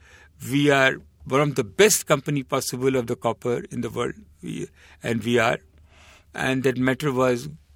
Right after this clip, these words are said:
submitted to the, uh, Supreme Court. And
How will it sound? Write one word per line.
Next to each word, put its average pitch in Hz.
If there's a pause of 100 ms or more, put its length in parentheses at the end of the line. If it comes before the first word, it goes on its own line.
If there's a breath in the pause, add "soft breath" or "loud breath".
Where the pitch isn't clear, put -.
(380)
submitted 127
to 131
the, 120
uh, 170
Supreme -
Court. - (880 soft breath)
And 131